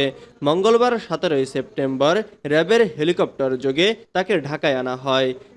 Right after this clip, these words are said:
বিষয়টি ঢাকা পোস্টকে নিশ্চিত করেছেন র্যাবের লিগ্যাল ও মিডিয়া উইং পরিচালক লেফটেন্যান্ট কর্নেল মুনিম ফেরদৌস। তিনি বলেন,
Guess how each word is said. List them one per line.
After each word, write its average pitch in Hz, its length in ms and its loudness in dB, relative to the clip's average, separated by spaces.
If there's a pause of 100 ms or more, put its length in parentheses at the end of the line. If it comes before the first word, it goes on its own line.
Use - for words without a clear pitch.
(120)
বিষয়টি 156 440 0 (380)
ঢাকা 143 300 -2
পোস্টকে 226 380 0 (140)
নিশ্চিত 160 360 -4 (140)
করেছেন 135 420 0 (300)
র্যাবের 165 320 2 (220)
লিগ্যাল 180 320 2 (220)
ও - 20 4 (360)
মিডিয়া 165 360 2 (140)
উইং 202 160 2 (160)
পরিচালক 135 480 0 (320)
লেফটেন্যান্ট 214 580 0
কর্নেল 196 360 4 (340)
মুনিম 175 260 4 (100)
ফেরদৌস। 135 500 0 (220)
তিনি 143 240 2
বলেন, 147 200 4